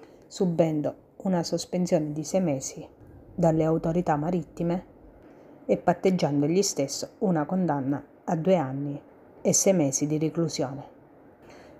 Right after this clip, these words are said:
Poco dopo le sedici del quindici gennaio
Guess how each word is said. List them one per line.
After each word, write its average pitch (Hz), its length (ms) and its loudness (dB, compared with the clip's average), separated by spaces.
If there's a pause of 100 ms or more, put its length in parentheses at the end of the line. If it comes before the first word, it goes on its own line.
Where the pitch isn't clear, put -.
Poco 262 240 6
dopo 185 220 2
le 170 160 2
sedici 151 540 -4
del 170 240 -4
quindici 147 420 -4
gennaio 143 600 -4